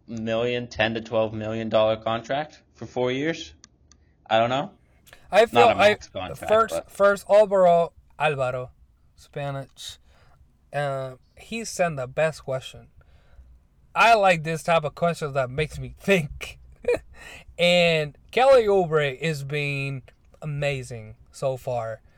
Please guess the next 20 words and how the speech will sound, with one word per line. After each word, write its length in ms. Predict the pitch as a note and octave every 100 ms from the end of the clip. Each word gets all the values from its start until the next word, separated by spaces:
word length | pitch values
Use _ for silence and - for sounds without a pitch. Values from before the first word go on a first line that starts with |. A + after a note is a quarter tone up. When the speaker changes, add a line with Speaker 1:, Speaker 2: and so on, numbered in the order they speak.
| - _ _ -
Speaker 2:
Not 260 | G#3 B3
about, 360 | G3+ D#3+ C#3+ C#3
about 320 | D3 C#3+ C3
his 200 | D3 B2
looks 680 | B2+ F3+ F3+ - - - - _
and 140 | C3+ A#2+
throwing 320 | F3 D#3+ C3+
kisses 380 | - F#3 D3 B2+
to 120 | C#3+
the 100 | A#2
fans, 540 | - F3+ C3+ A#2+ - - - - - _ -
but 520 | C#3+ E3+ E3 D3+ - _ _ _ _ -
he's 340 | G3 C4 G3
been 280 | D#3+ G3 F3
committed 720 | - D3+ C#3+ E3+ F#3 D3+ A#2 - - - _ _ _
to 120 | - D#3
do 380 | C#3 F#3+ F#3+
a 40 | D#3
great 380 | C3+ E3 D3+ B2+
job. 340 | D3+ B2 G#2